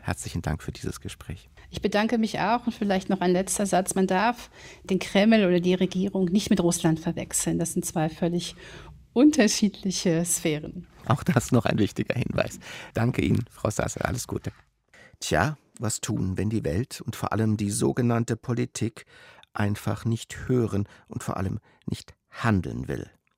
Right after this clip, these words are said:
Speaker 1: Ganz klar, einfach mal so richtig Protest und Bambule machen, etwa indem man sich als Gruppe junger Menschen mit Sekundenkleber auf Autobahnen festklebt und diese Autobahnen damit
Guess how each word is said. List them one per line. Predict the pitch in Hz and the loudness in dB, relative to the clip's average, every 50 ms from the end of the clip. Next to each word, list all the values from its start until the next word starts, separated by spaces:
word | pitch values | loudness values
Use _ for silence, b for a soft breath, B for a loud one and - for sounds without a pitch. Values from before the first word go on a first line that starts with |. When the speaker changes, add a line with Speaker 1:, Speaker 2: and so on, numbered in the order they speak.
| _ _ _ _ _ _ | _ _ _ _ _ _
Speaker 1:
Ganz | - 120 135 - | -2 -2 -2 0
klar, | - - 104 87 87 98 B B B B B B B B | -2 -2 0 0 0 -2 B B B B B B B B
einfach | 98 113 135 131 - 135 127 | 2 2 4 4 2 2 2
mal | 143 143 131 123 | 4 4 4 4
so | 123 120 | 4 4
richtig | 117 110 143 - - - 143 131 - - - | 2 2 0 -2 -2 0 0 0 -2 -4 -6
Protest | - - 120 117 - - 139 139 - - - | -2 0 0 0 2 2 2 2 2 2 4
und | 123 127 117 | 4 4 4
Bambule | 117 127 120 120 117 110 135 147 151 123 | 4 4 4 4 4 6 6 6 6 8
machen, | 110 101 87 85 92 101 98 - | 6 6 4 2 0 0 0 2
etwa | - 123 - - 135 127 127 123 b b b b b | 2 0 2 2 2 2 2 0 b b b b b
indem | - - 127 120 110 131 139 | 0 2 2 4 6 6 6
man | 143 131 | 6 6
sich | 123 139 139 - | 4 2 2 2
als | 143 135 - - | 2 0 0 -4
Gruppe | - - 139 143 - 156 | -2 0 0 2 4 4
junger | 127 117 127 123 117 110 | 4 4 4 6 6 6
Menschen | 107 104 107 113 - - 123 117 | 6 4 4 2 2 2 2 2
mit | 117 113 - | 2 2 0
Sekundenkleber | - - 127 - - - 117 117 110 - - 117 104 - - 92 95 95 95 92 - - | 0 -2 -2 -2 -2 2 4 2 2 2 0 -4 -4 -2 0 0 2 2 2 2 0 2
auf | - 95 98 - - - _ - | 0 0 0 -2 -6 -16 _ 2
Autobahnen | 92 110 120 - - 107 101 87 82 90 90 87 87 | 4 4 4 4 2 0 2 4 4 4 4 2 0
festklebt | - - 87 85 - - - - - 92 92 98 - - B B B B B B B | 0 0 0 0 0 -4 -6 -4 0 0 0 0 -2 -6 B B B B B B B
und | - 123 113 - | -2 -2 0 0
diese | 107 101 - - - | 0 2 2 2 4
Autobahnen | 92 113 104 - 107 - 90 90 90 92 92 92 | 2 2 2 0 0 2 2 2 4 4 2 2
damit | 82 87 78 85 90 87 82 - - - | 2 2 2 2 2 2 0 -2 -6 -12